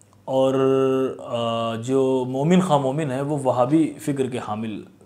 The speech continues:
हैं, इस वजह से जानबूझकर मोहम्मद हुसैन आज़ाद ने उन्हें नज़रअंदाज किया। हालांकि हमें नहीं लगता है कि मतलब मोहम्मद हुसैन आज़ाद ने इस तरह से किया होगा। मोहम्मद हुसैन आज़ाद ने उसकी वजह भी बयान की है कि हम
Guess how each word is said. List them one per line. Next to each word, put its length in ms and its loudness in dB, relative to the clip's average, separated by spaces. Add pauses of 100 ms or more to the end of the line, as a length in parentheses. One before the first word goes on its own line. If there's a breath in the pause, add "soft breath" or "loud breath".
(140)
हैं, 260 -16 (480)
इस 120 -2
वजह 260 2
से 80 0
जानबूझकर 680 2
मोहम्मद 300 -6
हुसैन 280 -6
आज़ाद 360 -4
ने 100 -8
उन्हें 220 -8
नज़रअंदाज 580 -8
किया। 260 -18 (640)
हालांकि 720 -6 (920)
हमें 200 -6
नहीं 160 -4
लगता 320 -2
है 100 -6
कि 80 -10
मतलब 260 -8
मोहम्मद 260 -6
हुसैन 260 -8
आज़ाद 280 -8
ने 120 -8
इस 120 -14
तरह 160 -8
से 120 -10
किया 200 -4
होगा। 300 -8 (600 soft breath)
मोहम्मद 200 2
हुसैन 220 4
आज़ाद 480 6
ने 120 2
उसकी 320 -2
वजह 280 6
भी 60 4
बयान 300 -2
की 120 -16
है 180 -18 (720)
कि 80 -4
हम 260 -4